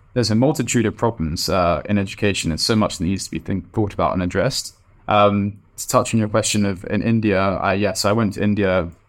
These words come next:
um, late last year for a couple of, uh, three or four weeks, I think.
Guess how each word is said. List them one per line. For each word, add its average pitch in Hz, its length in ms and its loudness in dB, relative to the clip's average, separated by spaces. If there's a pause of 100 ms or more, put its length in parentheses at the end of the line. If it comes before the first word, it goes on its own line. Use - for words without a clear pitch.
um, 92 640 0
late 110 220 2
last 101 320 2
year 95 160 0
for - 100 -4
a 101 60 -2
couple 98 300 -4
of, 95 280 -6 (260)
uh, - 120 -10
three - 260 -4
or 87 80 -2
four 98 180 -8
weeks, 90 240 -4
I 87 60 0
think. 90 340 -4